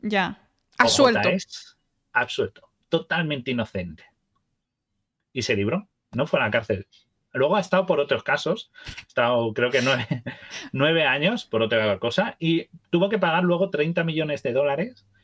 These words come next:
Speaker 2: de multa porque se le hizo otro juicio como responsable civil de la muerte. No sé qué significa exactamente, intento buscar, pero es un poco término
Speaker 1: En plan,
Speaker 2: legal.
Speaker 1: como
Speaker 2: Responsable
Speaker 1: accidental.
Speaker 2: civil del, claro, del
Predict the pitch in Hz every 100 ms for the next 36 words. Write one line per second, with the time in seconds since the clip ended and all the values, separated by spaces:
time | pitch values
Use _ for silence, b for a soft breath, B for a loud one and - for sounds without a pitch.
0 | _ - 127 165 175 170 180 208 165 147
1 | - 170 - 131 131 170 - 151 - 170
2 | 185 175 156 - 113 117 - 139 160 -
3 | 151 160 143 117 110 139 147 175 151 -
4 | 190 151 - 127 110 120 117 117 110 110
5 | - - 127 123 110 - 117 135 113 104
6 | 110 - 131 156 147 123 110 _ - 120
7 | 120 113 233 233 254 247 226 247 214 214
8 | - 214 165 - 156 147 147 139 135 131
9 | 127 - 147 117 101 117 123 123 120